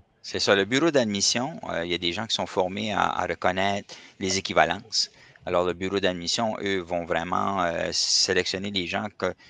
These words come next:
euh, ils savent que, bon, ça, ça correspond à qu'est-ce que nous, on recherche ici.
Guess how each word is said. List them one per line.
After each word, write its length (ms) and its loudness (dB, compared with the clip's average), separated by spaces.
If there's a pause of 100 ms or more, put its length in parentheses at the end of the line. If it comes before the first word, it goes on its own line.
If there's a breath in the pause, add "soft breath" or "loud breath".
(280 soft breath)
euh, 280 -6
ils 100 -10
savent 380 4
que, 100 0
bon, 300 0
ça, 140 -4
ça 120 -2
correspond 540 -2
à 100 -2
qu'est-ce 240 -6
que 180 -2
nous, 180 -8
on 120 -2
recherche 460 0
ici. 260 -2